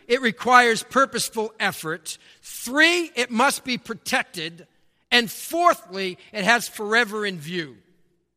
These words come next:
Those are the four aspects of our life together. Let's break them down. Let's look at them one at a time. First of all, the first aspect of our life together is it has a clear purpose.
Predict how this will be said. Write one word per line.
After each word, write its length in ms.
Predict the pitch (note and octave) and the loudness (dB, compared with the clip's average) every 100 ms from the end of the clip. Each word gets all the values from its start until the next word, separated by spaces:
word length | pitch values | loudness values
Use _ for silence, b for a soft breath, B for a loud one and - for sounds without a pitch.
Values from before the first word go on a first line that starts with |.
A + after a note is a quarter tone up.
| _ _ - | _ _ -10
Those 320 | D3 C4+ C#4+ | 0 0 0
are 40 | D#4 | -4
the 100 | C4 | -4
four 280 | C#4 C4+ | -2 0
aspects 520 | A#3 G#3 - G#3+ F#3+ - | 2 0 -4 -8 -8 -8
of 120 | F3+ | 0
our 180 | A#3 C4+ | 2 2
life 260 | A#3+ A3+ - | 0 -2 -4
together. 420 | F#3+ F3+ F3+ E3 b G3 | -8 -6 -6 -10 b -6
Let's 240 | B3+ - | -4 -4
break 280 | - A#3 - | -6 -6 -6
them 160 | G3+ | -8
down. 240 | F#3 F#3+ F#3+ | -4 -2 -2
Let's 220 | A3 - | -6 -6
look 180 | A3 G#3+ | -8 -4
at 140 | G3 | -4
them 160 | F#3 F3 | -4 -8
one 160 | F#3 | -8
at 80 | F#3+ | -8
a 60 | F#3 | -8
time. 260 | E3 D#3 | -10 -10
First 380 | - C#4+ D#4 - | -8 -4 -4 -6
of 160 | B3+ F3+ | -12 -10
all, 260 | D#3 D3 B B | -8 -10 B B
the 60 | G3+ | -14
first 520 | - - D4 D#4 - - | -12 -6 -2 -2 -6 -2
aspect 560 | A#3+ C4+ - A3 F#3+ G3+ | 2 2 -2 -6 -6 -6
of 80 | G3 | -6
our 140 | G#3 | -4
life 300 | G3+ A#3 A#3+ | -2 -2 -4
together 400 | A#3+ F#3 D#3 E3+ | -10 -8 -8 -10
is 380 | C#4+ E4 A3 - B G3 | -6 -4 -4 -6 B -6
it 200 | C4 C#4 _ _ | -6 -6 _ _
has 420 | A3+ C4 G#3 E3+ - | 0 2 2 -2 -4
a 120 | G#3+ | -6
clear 460 | - - B3+ B3 A#3+ | -6 -8 0 0 0
purpose. 800 | - C#4 - D#3+ - - - | -2 -4 -4 -12 -12 -10 -12